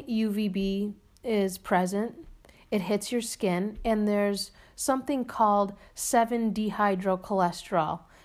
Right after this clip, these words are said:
Just think of it as a form of cholesterol sitting on your skin. It's waiting. It's sitting there waiting for U V B light to hit it, okay?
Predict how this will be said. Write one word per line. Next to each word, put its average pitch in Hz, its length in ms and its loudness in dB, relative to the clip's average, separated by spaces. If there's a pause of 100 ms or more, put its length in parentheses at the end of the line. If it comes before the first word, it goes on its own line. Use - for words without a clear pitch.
(140)
Just 262 240 -2
think 247 180 0
of 240 100 -2
it 214 100 2
as 202 180 0
a 185 60 0
form 196 280 0
of 185 180 -2
cholesterol 180 640 2
sitting 190 360 -2
on 180 180 2
your 175 120 0
skin. 185 500 -2
It's 214 200 -4
waiting. 180 640 -2
It's - 160 -8
sitting 226 300 0
there 208 160 2
waiting 190 500 2
for 196 140 -2
U 185 260 2
V 190 140 0
B 185 220 0
light 165 320 0
to 175 100 -2
hit 165 220 -4
it, 131 160 -10 (560)
okay? 180 480 -2